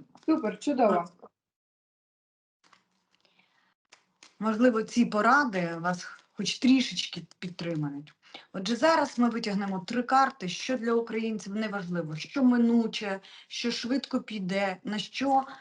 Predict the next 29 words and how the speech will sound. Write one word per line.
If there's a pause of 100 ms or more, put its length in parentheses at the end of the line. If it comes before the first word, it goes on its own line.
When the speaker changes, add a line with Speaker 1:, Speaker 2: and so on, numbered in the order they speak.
(140)
Speaker 2:
не
потрібно
сильно
акцентувати
увагу, (320)
а
наступні
три
карти,
навпаки,
на
що
потрібно
акцентувати
увагу. (360)
Інколи
це
карти
однакові,
інколи
сперечаються,
побачимо. (580)
Чи (140)
три
карти,
чого
не
потрібно
робити,